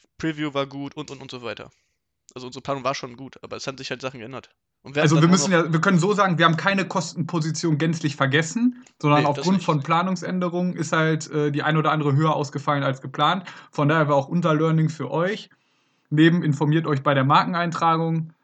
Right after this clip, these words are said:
Speaker 2: ähm, wenn's um Unternehmensgründung geht und ihr kalkuliert, ich sag jetzt mal, jeder da als Beispiel fünftausend Euro reinzustecken, dann sollten die fünftausend Euro euch nicht ruinieren, sondern ihr solltet auch im Zweifel bereit sein und auch, ähm,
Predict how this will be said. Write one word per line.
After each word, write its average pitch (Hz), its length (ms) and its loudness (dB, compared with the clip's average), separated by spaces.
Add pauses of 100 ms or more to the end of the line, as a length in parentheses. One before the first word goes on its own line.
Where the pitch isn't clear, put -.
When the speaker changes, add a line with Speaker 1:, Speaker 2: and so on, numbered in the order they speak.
(480)
Speaker 2:
ähm, 131 400 2
wenn's 151 220 2
um 165 120 -2
Unternehmensgründung 175 920 0
geht 175 420 -2
und 143 360 -4
ihr 139 640 0
kalkuliert, 156 640 2
ich 139 100 -8
sag 143 160 -4
jetzt 147 180 -4
mal, 135 440 0
jeder 143 420 -2
da 127 380 0 (320)
als 131 200 -6
Beispiel 139 300 2
fünftausend 131 560 -4
Euro 180 200 -2
reinzustecken, 160 600 -2
dann 135 120 2
sollten 139 200 -2
die 131 80 0
fünftausend 135 580 -4
Euro 139 220 -4
euch 127 160 -6
nicht 139 220 -8
ruinieren, 143 440 0
sondern 139 280 -2
ihr 135 80 -2
solltet 139 260 -4
auch 131 160 -6
im 135 100 -4
Zweifel 139 560 -4
bereit 139 580 -2
sein 170 340 -2
und 135 180 -6
auch, 131 420 -4
ähm, 123 440 -6